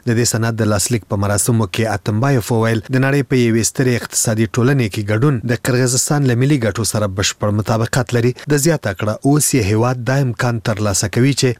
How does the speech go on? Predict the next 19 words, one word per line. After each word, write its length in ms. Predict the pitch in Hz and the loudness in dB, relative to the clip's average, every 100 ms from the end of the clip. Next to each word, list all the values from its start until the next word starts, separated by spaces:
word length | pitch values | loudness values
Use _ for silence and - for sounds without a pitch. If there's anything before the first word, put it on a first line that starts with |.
| 135 | 0
د 20 | 127 | 0
دې 80 | 135 | 0
ټولنې 460 | 127 120 123 123 110 | 0 2 2 0 0
د 120 | 113 | 2
نورو 220 | 127 123 110 | 2 2 2
غړو 240 | 120 117 107 | 2 2 2
هیوادونو 500 | 110 107 117 117 120 113 | 2 2 2 2 0 -2
اقتصاد، 560 | - - 101 123 135 - | -6 -4 -2 0 0 -2
پانګې 380 | 131 131 131 135 127 120 | -2 0 2 0 0 0
او 80 | |
سوداګرۍ 600 | 113 120 107 104 101 127 151 107 | 0 0 0 0 2 2 2 -2
ته 100 | 101 | -4
په 100 | 90 | -6
خپله 240 | 117 104 - | -4 -2 -2
خاوره 260 | 113 113 107 | 0 0 0
کې 160 | 127 | 0
وده 220 | 117 110 117 | 2 0 0
ورکړي. 320 | 113 123 127 117 - | -2 0 0 0 -4
قرغیزستان 680 | 113 113 104 - 123 120 | -2 0 -2 -2 -2 -2